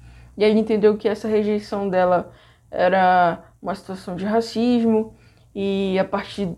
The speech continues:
disso ele tentou formar alianças e acabou incomodando a todos, né, com aquela insistência dele. E o resultado foi, é que ele foi cancelado dentro da casa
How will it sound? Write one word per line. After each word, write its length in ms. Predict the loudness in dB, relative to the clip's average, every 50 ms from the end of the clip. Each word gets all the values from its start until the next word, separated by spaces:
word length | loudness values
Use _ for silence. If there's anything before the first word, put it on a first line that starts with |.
| -14 -14
disso 380 | -10 -6 -2 -2 -2 0 0 0
ele 100 | 0 0
tentou 340 | 0 0 -2 0 0 0 -2
formar 360 | 0 0 -2 0 2 4 4
alianças 580 | 4 4 2 0 0 0 0 0 0 -2 2 2
e 40 |
acabou 300 | 2 2 2 -2 0 0
incomodando 500 | -2 0 0 0 0 0 2 2 2 2
a 40 | 0
todos, 460 | -2 -2 0 2 2 2 2 0 -4
né, 240 | -2 0 0 0 -2
com 100 | -4 -6
aquela 300 | -10 -8 -6 -4 -4 -4
insistência 720 | -6 -6 -8 -12 -12 -12 -10 -10 -6 -6 -6 -4 -4 -6 -4
dele. 360 | -4 -4 -4 -2 -4 -6 -10 -14 _ _ _ _ _ _ _ _ -20 -12 -8
E 680 | -4 -2 0 0 0 0 0 0 0 -2 -4 -6 -8 -12 -20 _ -20 -20 -20 -20 -20 -2 8
o 80 | 10
resultado 400 | 10 10 10 6 4 4 4 4
foi, 500 | 2 0 0 2 2 2 0 -2 -4 -4 -2
é 100 | -2 -2
que 140 | -2 0 -2
ele 80 | -4 -2
foi 140 | -2 -4 -4
cancelado 500 | -4 -4 -6 -2 -2 2 2 2 2 2
dentro 240 | 2 0 0 2
da 100 | 0 -2
casa 460 | 0 2 2 4 4 4 4 0 -4